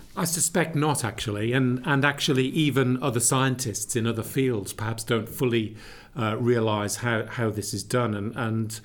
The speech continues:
gradually over the last, uh, forty to fifty years, the weather forecast and the numerical weather predictions that lie behind it have actually meant that we're, uh, made quite a big stride forward in our ability to, to predict the weather and to understand what's going on in the atmosphere.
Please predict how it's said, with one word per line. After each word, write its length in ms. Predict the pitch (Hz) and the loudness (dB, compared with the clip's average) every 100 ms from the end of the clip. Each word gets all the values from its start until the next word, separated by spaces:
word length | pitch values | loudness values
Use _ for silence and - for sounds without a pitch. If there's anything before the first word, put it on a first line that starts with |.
| - - | -12 0
gradually 600 | 139 143 147 127 123 120 | 0 0 0 0 0 0
over 240 | 131 113 | 0 0
the 100 | 110 | 0
last, 440 | 113 117 - - - - - - | 0 -2 -4 -6 -12 -20 -20 -10
uh, 120 | 139 107 | -8 -2
forty 340 | 143 131 - | 2 2 0
to 100 | 120 | -6
fifty 340 | - 123 - | -4 -6 -4
years, 360 | 120 123 117 - | 0 2 0 -2
the 80 | 117 | -2
weather 220 | 123 120 | -2 -2
forecast 720 | - 127 117 113 110 107 - - - - - | -2 -2 -2 -4 -4 -4 -6 -12 -20 -20 -14
and 140 | - 113 | -4 0
the 60 | |
numerical 500 | 113 120 131 127 123 | 2 4 4 4 2
weather 200 | 113 131 | 2 2
predictions 600 | 131 117 104 - - 107 | 2 -2 -4 -4 -6 -4
that 160 | - 104 | -4 -4
lie 180 | 117 117 | -2 -2
behind 500 | 110 120 131 131 113 | -4 -4 -2 0 -2
it 200 | 92 - - - - | -6 -8 -18 -20 -10
have 120 | 131 | -4
actually 600 | 117 117 - 120 113 107 110 | -4 -4 -4 0 0 -2 -2
meant 320 | 120 120 113 | 0 0 -2
that 100 | 107 | -6
we're, 480 | 107 117 110 101 - | -2 -2 -2 -4 -8
uh, 260 | 143 110 104 - | -8 -8 -8 -8
made 460 | 147 127 120 - - | -2 -2 -2 -6 -10
quite 300 | - 143 135 | -6 -4 -4
a 100 | 107 | -6
big 440 | - - 160 165 | -8 -2 -2 0
stride 380 | - - 123 117 | -4 -2 -4 -4
forward 460 | - 127 107 85 - - - - - | -2 0 -2 -6 -12 -20 -20 -20 -8
in 160 | 120 | -4
our 140 | 113 110 | 0 0
ability 400 | 110 120 113 113 | 0 -2 -2 -8
to, 300 | - 120 98 | -6 -6 -6
to 240 | - - | -10 -10
predict 380 | - 110 117 - | -8 -6 -6 -6
the 60 | 104 | -8
weather 360 | 101 92 98 | -8 -6 -6
and 120 | 101 98 | -6 -6
to 260 | 110 101 | -6 -6
understand 440 | 123 110 - 110 101 | -6 -6 -6 -6 -6
what's 200 | - - | -8 -6
going 240 | 107 104 | -6 -4
on 120 | 98 | -6
in 80 | 98 | -6
the 80 | 101 | -8
atmosphere. 520 | - 127 - 104 | -8 -8 -8 -8